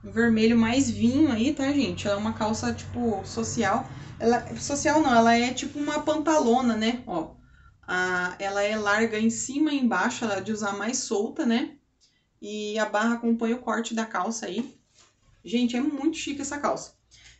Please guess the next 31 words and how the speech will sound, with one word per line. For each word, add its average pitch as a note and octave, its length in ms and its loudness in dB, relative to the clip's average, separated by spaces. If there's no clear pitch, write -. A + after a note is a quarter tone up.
Pessoal, - 560 0
quanto G4 260 4
ao - 140 4
tamanho, A3 580 0
ela A3 160 6
tá B3+ 160 0
escrito C4+ 380 -4
que - 80 -8
é - 20 -2
um C4+ 80 -2
tamanho C4+ 460 2
G, A3 320 0
tá? G#3+ 360 -8
Só C#4 460 -4
que F3 480 -6
ela, B3+ 360 2
ela C4 240 4
vestiu C#4+ 480 2
em G#4+ 140 2
mim, D4 360 0
porém C#4+ 320 -2
no, C#4+ 240 -2
no C#4 260 4
quadril C#4 600 -2
ela C4+ 200 0
ficou B3+ 440 -4
pegando, A#3+ 560 0
tá? G3+ 180 -4
Ela G3+ 240 -4
ficou G#3 320 -6
assim, A3 600 0